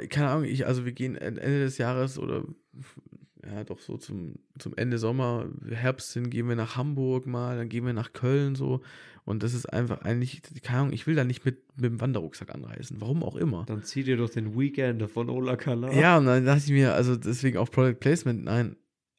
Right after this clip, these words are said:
Speaker 1: ich hab mich einfach nur informiert über Koffer.
Speaker 2: Die Koffer
Speaker 1: Weil ich
Speaker 2: sind
Speaker 1: hab bei
Speaker 2: arschteuer.
Speaker 1: jemandem,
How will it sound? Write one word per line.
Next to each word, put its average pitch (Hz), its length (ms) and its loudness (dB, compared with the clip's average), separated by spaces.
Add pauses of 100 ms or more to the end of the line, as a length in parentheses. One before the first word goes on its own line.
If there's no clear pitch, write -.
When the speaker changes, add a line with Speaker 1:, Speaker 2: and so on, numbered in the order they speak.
(120)
Speaker 1:
ich 120 100 -2
hab - 80 0
mich 156 120 2
einfach 147 140 2
nur 135 120 2
informiert 127 520 0 (400)
über 127 200 -2
Koffer. 139 460 -4 (320)
Speaker 2:
Die 113 60 -10
Koffer - 200 -8
Speaker 1:
Weil 107 120 4
ich 107 80 0
Speaker 2:
sind 110 100 2
Speaker 1:
hab 135 80 2
bei 120 140 2
Speaker 2:
arschteuer. 123 160 2
Speaker 1:
jemandem, 123 520 0